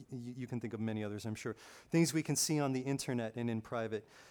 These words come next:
Uh, no longer do you have to walk down to dark street at night, street, street at night, or you have to go into a gas station, uh,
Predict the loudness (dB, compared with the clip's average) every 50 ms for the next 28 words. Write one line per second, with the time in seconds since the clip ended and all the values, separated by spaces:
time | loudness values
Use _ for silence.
0 | -20 -20 -20 -20 -8 -6 -2 4 6 8 8 10 10 8 8 6 4 4 2 4
1 | 2 2 0 0 -2 2 4 4 4 4 2 0 0 2 2 0 0 0 0 -2
2 | -4 -2 -2 0 0 0 0 -2 -2 -4 -4 -2 -2 -2 -2 -4 -6 -2 -2 -2
3 | -2 0 0 0 0 0 0 0 0 0 0 0 -2 -2 -2 0 0 0 -2 -2
4 | -4 -2 0 0 0 2 2 0 2 2 2 0 0 -2 -2 -2 0 2 2 2
5 | 0 0